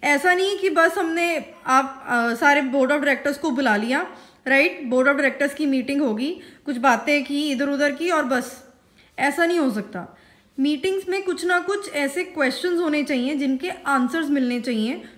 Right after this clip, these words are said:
board of directors को या फिर शेयर होल्डर्स को, दोनों को। So क्लास, इन दोनों टर्मिनोलॉजीज को ही क्या बोलते हैं?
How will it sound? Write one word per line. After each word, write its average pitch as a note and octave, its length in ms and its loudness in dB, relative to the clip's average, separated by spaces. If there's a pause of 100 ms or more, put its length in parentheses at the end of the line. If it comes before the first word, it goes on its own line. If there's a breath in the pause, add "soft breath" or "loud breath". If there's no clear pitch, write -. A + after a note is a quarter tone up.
(120 loud breath)
board C4 280 2
of E4 100 4
directors D#4 480 0
को G4+ 320 0
या C#4+ 160 2
फिर D#4+ 160 -4
शेयर B3+ 280 -2
होल्डर्स A3 320 -2
को, F4 160 -4
दोनों G#3+ 300 0
को। E3+ 200 -12 (720 soft breath)
So F4 140 -4
क्लास, G#4+ 260 2
इन A4+ 160 0
दोनों D#4 280 0
टर्मिनोलॉजीज F4 800 0
को F#4 120 -2
ही F4+ 140 4
क्या D#4 220 2
बोलते C#4 380 -2
हैं? D4 300 -2